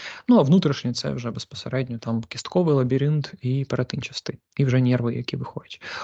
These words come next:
Отже, зовнішнє. Зовнішнє я вам написав, ось складається з, о, власне, ушної раковини аурікуля, зовнішнього проходу міатус акустикус екстернус і мембрана тімпаніка. Аурікуля дуже просто.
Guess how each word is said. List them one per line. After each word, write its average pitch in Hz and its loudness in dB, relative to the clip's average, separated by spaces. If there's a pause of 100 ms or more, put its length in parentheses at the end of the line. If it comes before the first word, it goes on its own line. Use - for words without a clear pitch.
(100)
Отже, 127 6
зовнішнє. 143 4
Зовнішнє 214 4
я 143 4
вам 131 4
написав, 131 -4
ось - -8
складається 151 2
з, 131 2
о, 131 2
власне, 127 0
ушної 135 0
раковини 220 4
аурікуля, 190 0 (380)
зовнішнього 127 2
проходу 214 0
міатус 185 0
акустикус - -6
екстернус 143 -4
і 202 4
мембрана 120 4
тімпаніка. 135 -6 (1160)
Аурікуля 226 8
дуже 156 6
просто. - -6